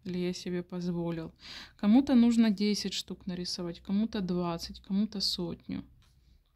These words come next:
Это часто спрашивают: "Сколько мне это рисовать, чтобы это сработало?" Зависит от вашей разрешительной системы. Если ваша разрешительная система в сложностях, так сказать, то есть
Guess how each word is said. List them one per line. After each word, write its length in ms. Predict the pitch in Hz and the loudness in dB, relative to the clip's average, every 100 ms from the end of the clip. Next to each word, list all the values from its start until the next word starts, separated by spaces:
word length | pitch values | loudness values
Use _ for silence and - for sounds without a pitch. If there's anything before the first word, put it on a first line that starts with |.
| _ _ _ _ _ _ _ _ | _ _ _ _ _ _ _ _
Это 200 | 202 208 | -14 -14
часто 320 | - 226 - | -10 -10 -6
спрашивают: 420 | 208 - 208 214 214 | -8 -8 -10 -8 -8
"Сколько 460 | - - 440 349 | -8 -6 -6 0
мне 240 | 311 294 302 | 2 4 4
это 180 | 294 | 0
рисовать, 480 | 240 247 247 254 285 | -4 -6 -6 -6 -4
чтобы 280 | - 208 220 | -6 -8 -8
это 180 | 220 220 | -8 -10
сработало?" 800 | - 214 202 185 180 170 175 - _ _ - | -12 -10 -6 -6 -6 -12 -16 -18 _ _ -18
Зависит 540 | 190 190 208 277 277 196 | -10 -6 -4 -4 -6 -12
от 100 | 208 | -10
вашей 320 | 277 - 196 | -4 -4 -4
разрешительной 760 | 196 196 202 - 269 240 226 | -4 -4 -2 -4 -6 -6 -6
системы. 680 | 233 240 - 202 180 165 - _ - - _ _ - | -6 -8 -12 -12 -12 -12 -16 _ -20 -20 _ _ -10
Если 560 | 202 240 - 233 220 - | -4 -4 -2 -2 -2 -2
ваша 340 | 220 233 226 | -2 -2 -2
разрешительная 840 | 214 202 220 220 240 220 208 208 | -2 -2 0 0 0 -4 -4 -2
система 720 | 202 202 - - 214 202 190 - | -2 -4 -8 -8 -4 -2 -4 -6
в 80 | 185 | -6
сложностях, 800 | - 226 381 277 202 185 - 180 | -4 -2 -2 0 0 -2 -8 -16
так 240 | - 180 | -18 -18
сказать, 560 | - - 175 170 156 - _ _ _ _ _ _ _ _ _ _ _ _ _ - - _ _ | -16 -12 -10 -8 -10 -16 _ _ _ _ _ _ _ _ _ _ _ _ _ -20 -20 _ _
то 160 | 214 196 | -2 2
есть 380 | 175 175 - | 2 -2 -8